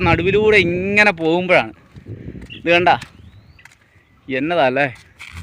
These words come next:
വെടിക്കെട്ട് സ്ഥലം. മല, മലയുടെ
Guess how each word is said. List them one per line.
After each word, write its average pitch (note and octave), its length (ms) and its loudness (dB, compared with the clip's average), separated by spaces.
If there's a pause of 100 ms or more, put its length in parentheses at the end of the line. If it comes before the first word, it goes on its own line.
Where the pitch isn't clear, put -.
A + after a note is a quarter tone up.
(640)
വെടിക്കെട്ട് D#3+ 840 -4
സ്ഥലം. A#2+ 340 -4 (1200)
മല, C3+ 180 0 (480)
മലയുടെ C#3 360 -2